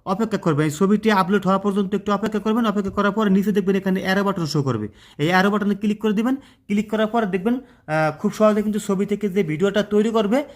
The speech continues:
সেটা কিন্তু শুরু হয়ে গেছে, ঠিক আছে? এখান থেকে আপনি সর্বোচ্চ এক মিনিটের মতো দেরি করবেন, ভিডিওটা কিন্তু তৈরি হয়ে যাবে।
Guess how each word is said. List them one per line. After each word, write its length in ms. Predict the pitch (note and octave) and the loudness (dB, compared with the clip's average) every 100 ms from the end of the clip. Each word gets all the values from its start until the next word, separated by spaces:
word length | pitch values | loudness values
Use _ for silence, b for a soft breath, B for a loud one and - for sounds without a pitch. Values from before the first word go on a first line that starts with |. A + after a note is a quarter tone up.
| B - | B -8
সেটা 240 | E3+ G3+ | 0 2
কিন্তু 260 | G#3 G#3 A3+ | 2 0 2
শুরু 220 | A3 F#3+ | 6 6
হয়ে 200 | D#3+ C3 | 6 4
গেছে, 160 | A#2+ | 0
ঠিক 140 | B2 G#3+ | -2 -2
আছে? 300 | A3+ E3+ C3+ B B | 0 -2 -4 B B
এখান 220 | F3 G3+ | -4 -2
থেকে 220 | G3 G#3+ A3 | -2 -2 -2
আপনি 120 | G3 | -4
সর্বোচ্চ 460 | E3+ F3 G#3+ G#3+ A3 A3+ A3+ B B | -2 0 0 2 2 2 0 B B
এক 180 | F#3+ F#3 G3+ | -10 -2 4
মিনিটের 240 | G#3+ G#3+ | 4 6
মতো 180 | G#3 G#3 | 4 4
দেরি 200 | G#3 A3+ | 4 4
করবেন, 300 | A3 A3 A#3 | 2 2 2
ভিডিওটা 260 | F3+ F#3+ G3 | 2 2 0
কিন্তু 180 | F#3 | -2
তৈরি 260 | F#3+ F#3+ F#3 | 0 4 6
হয়ে 140 | D#3 | 4
যাবে। 240 | B2 A2 | 2 -2